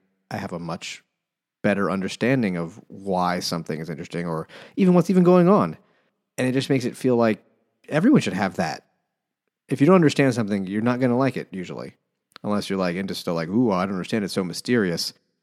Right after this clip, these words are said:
But I feel like y-, it's impossible to really enjoy something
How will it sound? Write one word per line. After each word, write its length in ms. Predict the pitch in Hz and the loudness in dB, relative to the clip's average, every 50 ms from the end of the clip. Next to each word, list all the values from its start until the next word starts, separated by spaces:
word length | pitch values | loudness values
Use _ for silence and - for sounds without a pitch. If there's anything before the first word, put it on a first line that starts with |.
| _ _ | _ _
But 140 | - 127 117 | 2 4 4
I 180 | 85 - 120 117 | 4 2 -2 -4
feel 240 | - - 151 147 135 | 0 2 4 4 6
like 380 | 131 120 113 107 - - - _ _ _ _ - | 6 4 2 0 -4 -14 -20 _ _ _ _ -14
y-, 200 | 131 113 101 - _ _ _ _ _ _ - - - - - - - - - - - | -12 -12 -12 -12 _ _ _ _ _ _ -14 -14 -12 -12 -14 -18 -20 -20 -18 -12 -6
it's 240 | - 120 110 - - | -6 -6 -4 -2 -2
impossible 640 | 127 120 107 - - 147 139 131 - - 113 113 107 | -2 -2 -2 0 2 2 2 4 4 2 0 0 0
to 120 | - 107 92 | 0 -2 -4
really 640 | 87 90 98 110 110 107 98 98 92 92 - - - | -2 -2 0 2 2 2 2 0 -2 -4 -6 -8 -8
enjoy 460 | 123 101 92 90 98 95 95 98 98 | -10 -8 -8 -6 -4 -2 0 0 -2
something 560 | - - 95 87 87 - 90 90 90 87 85 | -2 -4 -6 -6 -6 -4 -6 -6 -6 -8 -12